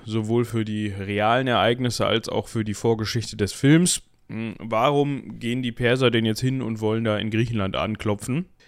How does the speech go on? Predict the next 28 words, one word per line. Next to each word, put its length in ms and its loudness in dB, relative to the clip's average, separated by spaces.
Das 200 0
liegt 220 2
unter 260 4
anderem 300 4
daran, 520 6
dass 260 -2
man 360 0
es 160 -6
konnte, 440 4
<laughs> 220 -6
muss 180 -2
man 200 -2
ganz 340 -4
klar 260 -2
sagen. 380 -6
Ja, 180 -6
also 240 -4
das 300 -10
sieht 300 -6
man 100 2
ja 100 0
immer 260 -2
wieder. 400 2
Warum 640 4
sind 180 -4
die 80 2
Römer 380 6
ständig, 640 0